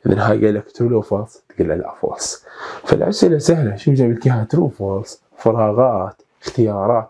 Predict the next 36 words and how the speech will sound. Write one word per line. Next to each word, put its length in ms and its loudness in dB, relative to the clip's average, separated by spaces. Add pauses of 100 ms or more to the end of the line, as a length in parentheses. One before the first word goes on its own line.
(100)
أسئلة 360 -4
كلش 460 -2
سهلة. 280 -6 (500)
يعني 280 2
لو 100 2
بس 180 0
قاري 300 2
وياي 360 2 (500)
تنجح 460 -2
وتجيب 320 0
درجة 280 2
زينة. 300 -4 (440)
أما 140 4
هذا 120 0
أنت 160 -4
ما 160 -2
قاري، 360 -4 (100)
لو 140 0
نعطيك 240 -4
الكتاب 480 -2 (360)
والأسئلة 560 0
ما 140 -8
تحل. 240 -20 (680)
زين، 220 0 (560)
ويعني 560 2
أسئلة 300 0
أخرى، 380 -6
أسئلة 260 -2
سهلة 340 0
وإن 100 -6
شاء 260 -2
الله 200 -2
ما 220 -4
بيها 380 -4
أي 140 0
صعوبة. 520 -4